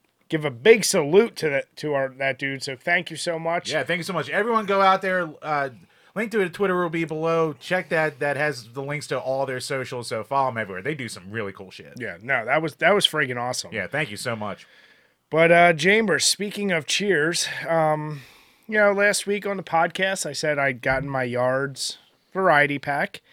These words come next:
Speaker 1: and I mentioned this lager to you.
Speaker 2: Yes, you did.
Speaker 1: So we're trying out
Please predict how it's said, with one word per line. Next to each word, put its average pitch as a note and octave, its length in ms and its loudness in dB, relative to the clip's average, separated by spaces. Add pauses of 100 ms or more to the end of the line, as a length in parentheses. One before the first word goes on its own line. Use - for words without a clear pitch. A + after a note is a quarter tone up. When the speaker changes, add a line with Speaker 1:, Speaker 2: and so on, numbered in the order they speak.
(360)
Speaker 1:
and C#3+ 120 0
I D3+ 80 8
mentioned G3 380 4
this G3 160 -2
lager G3+ 300 0
to - 160 -14
you. E2+ 160 -14 (300)
Speaker 2:
Yes, C3+ 180 -10
you A#3 60 -8
did. D4+ 120 0
Speaker 1:
So D3+ 140 2
we're G3 140 4
trying A3+ 400 6
out G#3 260 6